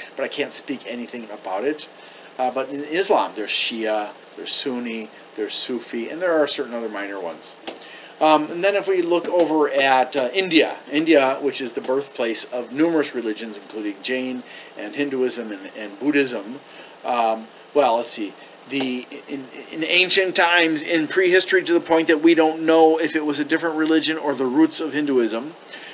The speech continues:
there were the Vedas, which were the, the, are the oldest scriptures and stuff from Hinduism, or that are used by his, Hinduism now. <coughs> And that developed into Hinduism,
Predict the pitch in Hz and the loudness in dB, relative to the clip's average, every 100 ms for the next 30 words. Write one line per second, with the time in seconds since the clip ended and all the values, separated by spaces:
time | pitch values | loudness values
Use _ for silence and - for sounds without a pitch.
0 | - - 139 143 131 156 156 117 78 - | -6 0 2 2 4 6 6 4 0 -4
1 | - - - 110 120 117 120 - - - | -6 -10 -14 -12 -8 -6 -6 -8 -18 -8
2 | 127 - 123 123 123 - 165 170 170 165 | -6 -4 -6 -6 -10 -6 2 4 4 2
3 | - - - - 160 - 156 151 147 139 | -2 -4 -6 -4 -4 0 2 2 2 -2
4 | 131 123 - 127 - - - - - - | -6 -6 -2 -2 -4 -14 -20 -20 -10 2
5 | 156 147 143 139 - - - 151 143 117 | 6 6 4 -4 -8 -20 -14 -6 -4 -2
6 | 92 80 - 120 127 120 131 127 104 107 | -4 -8 -10 -6 -4 -2 -4 -2 -6 -6
7 | 104 104 - 101 95 92 85 - - - | -10 -12 -6 -6 -6 -10 -10 -10 -4 0
8 | - - - - - - 156 165 170 - | 0 -2 -16 -20 -16 -4 0 4 2 2
9 | 151 147 139 139 139 170 156 110 92 | 6 6 6 2 2 4 4 2 -4